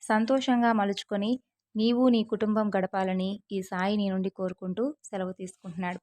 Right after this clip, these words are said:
సంతోషంగా ఉండండి. So, విన్నారు కదండి ఈ రోజుటి బాబాగారి సందేశం. ఈ సందేశం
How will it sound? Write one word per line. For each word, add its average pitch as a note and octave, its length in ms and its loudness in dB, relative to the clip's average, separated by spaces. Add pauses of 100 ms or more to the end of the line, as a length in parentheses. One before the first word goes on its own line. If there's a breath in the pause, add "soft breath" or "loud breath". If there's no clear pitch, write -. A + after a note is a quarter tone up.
(100)
సంతోషంగా G3+ 680 -8
ఉండండి. F#3+ 400 -8 (1200)
So, A3 80 0
విన్నారు G#3+ 340 4
కదండి G#3+ 520 0 (160)
ఈ G#3 100 4
రోజుటి G3+ 300 2
బాబాగారి F#3+ 460 -2
సందేశం. F#3+ 520 -6 (420)
ఈ A#3+ 120 -2
సందేశం G#3+ 720 -6